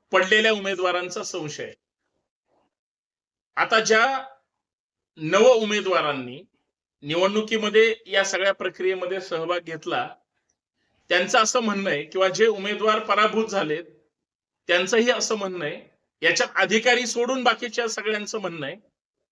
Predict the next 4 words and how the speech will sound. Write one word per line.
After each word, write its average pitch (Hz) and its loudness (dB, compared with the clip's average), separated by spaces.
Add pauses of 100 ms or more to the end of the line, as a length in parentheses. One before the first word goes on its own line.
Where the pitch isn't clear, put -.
(1200)
की 233 -12
ईव्हीएम 196 2
मशीन 240 -2
मध्ये 233 2